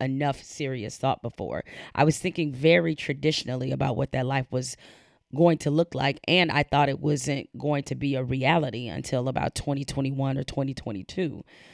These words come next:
So I had to speed up the timetable, and I'm glad that I did, because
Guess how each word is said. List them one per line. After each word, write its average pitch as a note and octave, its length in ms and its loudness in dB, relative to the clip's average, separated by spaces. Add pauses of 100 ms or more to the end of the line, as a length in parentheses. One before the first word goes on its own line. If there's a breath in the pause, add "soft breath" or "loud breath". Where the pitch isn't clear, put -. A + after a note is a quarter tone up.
(160 loud breath)
So C#3+ 460 4 (560 soft breath)
I F#3 140 8
had F#3 200 6
to D3+ 180 4 (100)
speed F3+ 440 2
up - 260 4 (360)
the C#3 140 4
timetable, A#2+ 640 2
and C#3 160 4
I'm D3+ 240 6
glad D3 240 6
that C#3 100 -2
I C#3 80 0
did, A3 260 4
because C#3+ 380 0